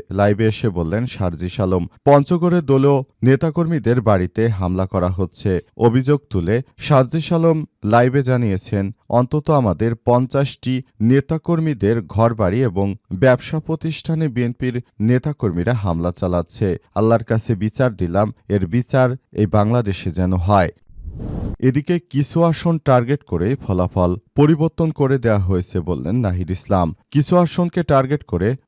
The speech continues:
প্রশাসন এবং ডিপ স্টেটের লোকজনেরা এই কারচুপি করেছে বলে অভিযোগ করেছেন নাহিদ ইসলাম। তিনি বলেন, "তারা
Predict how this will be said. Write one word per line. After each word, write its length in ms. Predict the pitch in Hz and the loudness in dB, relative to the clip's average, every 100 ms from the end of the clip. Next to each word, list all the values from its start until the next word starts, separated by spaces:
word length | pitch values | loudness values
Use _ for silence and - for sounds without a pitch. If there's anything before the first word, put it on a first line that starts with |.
| - | 0
প্রশাসন 540 | 139 - 160 180 170 | 0 0 -2 -2 -2
এবং 380 | 139 107 120 123 - | 0 0 0 -2 -8
ডিপ 320 | 82 131 143 - 117 | -2 0 0 -2 -4
স্টেটের 560 | - - 131 - 90 | -4 -2 -2 0 -2
লোকজনেরা 840 | 117 107 95 87 107 98 85 101 110 _ | -2 -2 -2 -2 -2 -2 0 0 -2 _
এই 320 | - 98 95 101 _ | -2 0 0 -6 _
কারচুপি 540 | - 123 - 151 143 160 | 2 2 2 -8 -8 -6
করেছে 440 | 156 147 139 151 | -2 -2 -2 -4
বলে 240 | 120 101 | -4 -2
অভিযোগ 420 | 107 92 90 101 95 | -2 -4 -6 -8 -6
করেছেন 420 | 95 85 - 95 | -6 -8 -8 -8
নাহিদ 320 | 101 95 90 85 | -6 -4 -6 -8
ইসলাম। 360 | 92 98 85 | -8 -6 -8
তিনি 260 | - 101 101 | -8 -8 -6
বলেন, 340 | 90 85 101 - - | -4 -4 -6 -8 -2
"তারা 340 | 104 104 104 | 2 4 4